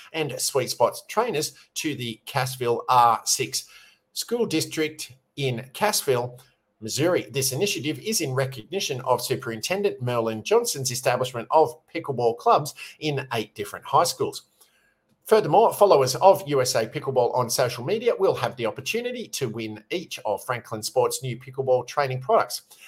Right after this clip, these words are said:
U S A Pickleball will be hosting the twenty twenty-three U S A Pickleball National Championships from November five through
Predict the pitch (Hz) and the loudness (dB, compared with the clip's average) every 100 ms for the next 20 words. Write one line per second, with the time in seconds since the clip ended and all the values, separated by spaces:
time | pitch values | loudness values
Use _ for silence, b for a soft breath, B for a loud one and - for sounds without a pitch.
0 | B B - 151 - 139 135 240 151 190 | B B -2 0 4 2 0 -4 0 4
1 | 185 - 170 135 113 135 139 135 127 127 | 4 4 0 0 0 2 2 -2 -6 -6
2 | 117 - - 147 123 113 240 220 - - | -8 -8 -6 -6 -8 -4 -2 -2 -2 0
3 | 117 101 b b b _ _ 135 127 - | 0 0 b b b _ _ 2 2 2
4 | 117 110 151 127 120 117 127 127 110 - | 0 -2 -6 -2 0 0 0 -4 -6 -2
5 | 175 180 180 - 202 202 - - b b | -2 -2 -4 6 6 6 -2 -8 b b
6 | b - 180 135 127 123 117 120 113 - | b 4 6 6 2 0 0 -2 -2 4
7 | 180 190 - - - 262 165 120 | 6 6 4 -12 -4 -2 -2 -4